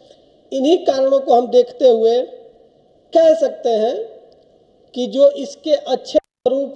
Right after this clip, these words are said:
को एक बिगड़े हुए स्वरूप में परिवर्तित कर देता है, तो इन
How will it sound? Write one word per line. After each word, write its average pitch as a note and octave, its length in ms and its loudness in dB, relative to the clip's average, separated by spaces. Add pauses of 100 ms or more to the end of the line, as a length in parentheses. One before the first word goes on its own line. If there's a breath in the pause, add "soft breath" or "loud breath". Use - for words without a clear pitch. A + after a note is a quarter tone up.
को A#3+ 180 6 (1200)
एक A#3+ 280 4
बिगड़े A#3+ 400 0
हुए C4+ 280 2
स्वरूप B3+ 440 -4
में B3+ 120 0 (100)
परिवर्तित A3+ 640 -8
कर B3 140 -4
देता A3 420 -6
है, G#3 180 -2 (720 soft breath)
तो C4+ 140 -2
इन D4 220 -4